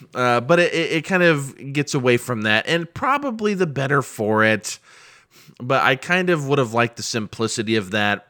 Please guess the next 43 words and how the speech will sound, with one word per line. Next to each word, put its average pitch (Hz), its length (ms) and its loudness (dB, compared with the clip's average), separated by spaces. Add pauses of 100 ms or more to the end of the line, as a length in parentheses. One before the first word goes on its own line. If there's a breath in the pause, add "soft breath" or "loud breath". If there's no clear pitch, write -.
(180)
Uh, 101 220 -4
I'll 117 120 2
get 123 220 -6
to 120 80 -10
why 104 200 -2
in 92 80 -6
a 87 40 -10
moment. 82 320 -14 (880 loud breath)
But 147 180 -2
Pig, 226 340 0
you 151 180 -4
know, 143 120 2
it 156 220 -4
takes 202 240 -4
its 156 160 -4
time. 117 500 -2 (200)
It 107 260 -8
breathes. 123 760 -10
This 120 280 -6
movie 131 360 -4
has, 123 640 -2 (140)
like, 101 400 -4 (340 soft breath)
a 101 120 -4
vibe 101 720 0
to 85 220 -8
it, 73 140 -12
man. 92 340 -10
Like, 92 200 -10
there's 110 220 -4
something 123 540 -6
to 110 240 -4
it, - 220 -4 (280 soft breath)
and 104 180 -6
I 101 120 -2
love 101 300 -2
that 98 260 -4
part 101 220 -2
of 87 80 -4
it. 92 60 -8
It 104 60 -4
lets 156 280 -2
Nick 175 220 -6
Cage, 156 640 -2